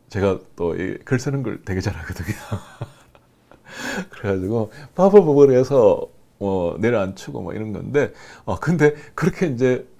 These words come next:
상대방한테 보복을 했다. 그럼 다음에 어떻게 되죠? 또 받습니다. 예, 또 받습니다. 예, 그러게 그, 저, 내가 당했다. 보복하죠. 그러면 다음에 돌아 또 받고 또 받고 끊이지가 않는 거예요.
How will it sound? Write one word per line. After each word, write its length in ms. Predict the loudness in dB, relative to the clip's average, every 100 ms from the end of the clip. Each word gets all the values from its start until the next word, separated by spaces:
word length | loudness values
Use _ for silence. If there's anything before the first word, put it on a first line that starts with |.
| _
상대방한테 560 | -12 -6 -2 -2 -2 0
보복을 320 | 2 2 0
했다. 300 | 0 0 0 -8 -20 -12
그럼 220 | -8 -6
다음에 320 | 4 6 6
어떻게 220 | 4 4
되죠? 300 | 4 4 0 -2 -16 -20 _
또 400 | 6 8 8 8
받습니다. 1040 | 4 0 0 2 2 0 -2 2 2 0 -6
예, 140 | -8 -2
또 120 | -2
받습니다. 720 | -2 -12 -16 -18 -18 -12 -12 -12 -18 -16 -8
예, 120 | -6
그러게 340 | -4 -4 -6 -10 -20 -20 _ _ _
그, 260 | 2 2
저, 280 | 2 2 0 -4 -8
내가 360 | -2 0 0 -2 -14 _ _ _ _ _ _ _ _ -6
당했다. 500 | -2 -2 -2 -10 -14 _ _ _ _ _ _ _ _
보복하죠. 680 | -10 -4 0 0 -2 -6 -8 -6
그러면 360 | 0 0 0 -4
다음에 340 | -2 0 2
돌아 300 | 0 0 2
또 120 | 2
받고 340 | 0 -2 -6 -6
또 80 |
받고 220 | -8 -10 -14 -20 _
끊이지가 380 | -8 -6 -6 -6
않는 220 | -8 -10 -12
거예요. 400 | -12 -12 -12